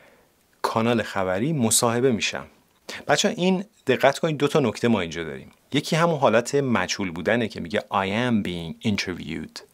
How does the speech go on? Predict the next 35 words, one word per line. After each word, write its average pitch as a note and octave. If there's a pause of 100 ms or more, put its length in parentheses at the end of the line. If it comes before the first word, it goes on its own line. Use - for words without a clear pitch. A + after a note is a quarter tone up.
(160)
که A2
توضیحش G2+
رو A#2
الان G2+
براتون G2
دادم. G2
یکی F3
هم F#3 (180)
استفاده A2
از A#2+
زمان G2+
حال A2
استمراری F#2 (480)
برای G#2+
آینده E2+
است -
که G#2+
توی D3
این D#3
ویدیو G#2+
توضیح F#2
دقیقش G2+
رو A2+
دادم. E2
اونجا A2
گفتم B2
که F#2+
بعضی A2
وقتا F2+
ما F2
می‌تونیم A2+ (340)
از F#2+
زمان G2+
حال G2+
استمراری F2